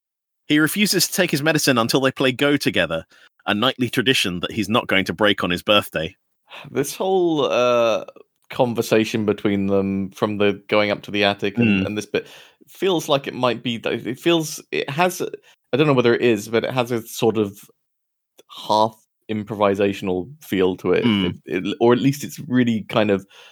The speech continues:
Speaker 2: believable sort of banter between people who've known each other for a long time and
Speaker 1: Yeah, y-,
Speaker 2: all
Speaker 1: yeah,
Speaker 2: these
Speaker 1: that
Speaker 2: little in-jokes and ways that they talk to each other.
Speaker 1: Exactly. They're, they're talking like friends do. This isn't like a, a nurse helping an elderly patient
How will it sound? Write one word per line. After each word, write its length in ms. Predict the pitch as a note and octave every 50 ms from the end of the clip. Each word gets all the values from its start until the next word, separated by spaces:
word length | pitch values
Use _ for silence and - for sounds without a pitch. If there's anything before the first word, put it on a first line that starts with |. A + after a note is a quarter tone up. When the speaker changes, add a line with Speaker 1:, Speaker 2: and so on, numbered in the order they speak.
| _ _ _
Speaker 2:
believable 680 | - G#2 G#2 G#2 G#2+ G#2 G2+ G#2 F#2+ F2 G2 F#2+ F#2 F2+
sort 240 | - - F#2 F#2
of 180 | F#2 F2 F2 -
banter 300 | F#2 F2+ F#2 F2+ F2+ G2+
between 380 | F2 F2+ F2 - F#2+ F#2+ F#2 F#2
people 260 | G2+ F#2+ - G2 F#2+
who've 240 | F#2+ F#2 F2+ E2+ - _ _
known 500 | - C#2 D#2+ F#2+ F#2 F#2 F#2 F#2 F2+ F2+
each 240 | F2+ F2+ F2 - -
other 220 | E2+ F2+ F2+ F2 -
for 120 | - F#2
a 60 | -
long 180 | - F#2 - -
time 300 | - - - - G2 G2
and 100 | - D3
Speaker 1:
Yeah, 360 | F3+ G3+ E3 C3 G#2+ G2 G2
y-, 280 | F2 G#2 A2 C3 C3+ C3+ -
Speaker 2:
all 100 | - C#3
Speaker 1:
yeah, 120 | D3+ C#3
Speaker 2:
these 80 | B2 B2
Speaker 1:
that 200 | D#3 A#2 A#2 A2+
Speaker 2:
little 240 | G2+ F#2 F2 F#2+ G2+
in-jokes 560 | G2 F#2+ F#2+ F2+ F#2 F2+ F2+ F2+ - - -
and 220 | F#2+ F#2 F2+ F2+ - _ _ _ _ _
ways 420 | - G#2+ G2 G2+ F#2+ F#2+ F#2+ E2+ -
that 120 | - -
they 80 | F#2 F#2
talk 240 | - G#2+ F#2+ F2+ -
to 80 | F2+
each 120 | F2+ F2 -
other. 260 | F2 F2 F2 F2+ F2 - _ _ _ _ _ _ _ _ _ - -
Speaker 1:
Exactly. 360 | - D3+ C#3+ F3 E3+ A#2+ A#2+ C3
They're, 240 | B2 D3 C#3 -
they're 220 | B2+ A2+ E3 E3+ E3+
talking 560 | - G3 F#3+ F3+ - - C#3+ B2 A#2+ B2 A#2+
like 320 | G2 A2 A2+ A2+ A2 G2+ G2 D#2 - -
friends 680 | - - - D3 C3+ C3 A#2 A#2 G#2+ G2 F2+ - - _ _ _
do. 340 | A#2 G#2 F2+ F2 F2 F2 E2+
This 220 | G#2+ A#2+ - -
isn't 280 | D3 B2+ A#2 A#2+ A2+ F#2+
like 220 | A2+ A2+ G#2+ -
a, 160 | A#2 G#2 G2 -
a 100 | G2+ G#2+
nurse 480 | G#2 G#2+ A2 A2 G#2+ G2+ G2 - - -
helping 340 | - A#2+ G2+ - - G#2 G#2
an 80 | G2+ G2
elderly 380 | F#2+ F#2+ F#2 F#2+ F#2+ F#2+ F#2+
patient 580 | - - G#2 G2 G2 - - G2 F2+ E2+ E2